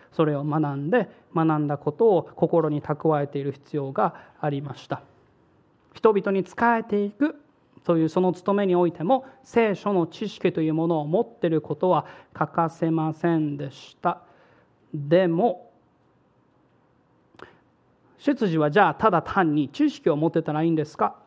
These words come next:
というわけでもありません。だからパウロはここでもう一つの言葉を使ってました。なんて言ってました？その前にくっついてましたよね。「清い良心を持って」って。清い良心というものを持っていなくては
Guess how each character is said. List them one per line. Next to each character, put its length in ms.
と 180
い 100
う 80
わ 140
け 220
で 220
も 240
あ 100
り 80
ま 160
せ 140
ん。 80
だ 100
か 100
ら 100
パ 140
ウ 60
ロ 80
は 80
こ 120
こ 160
で 160
も 180
う 40
一 160
つ 120
の 80
言 240
葉 100
を 60
使 220
っ 40
て 140
ま 140
し 80
た。 180
な 140
ん 20
て 60
言 100
っ 20
て 60
ま 140
し 80
た？ 160
そ 120
の 80
前 140
に 80
く 100
っ 40
つ 120
い 80
て 60
ま 120
し 100
た 60
よ 60
ね。 140
「清 340
い 240
良 280
心 400
を 200
持 140
っ 40
て」 240
っ 20
て。 260
清 280
い 100
良 180
心 240
と 120
い 20
う 60
も 120
の 160
を 60
持 140
っ 60
て 80
い 100
な 120
く 100
て 120
は 320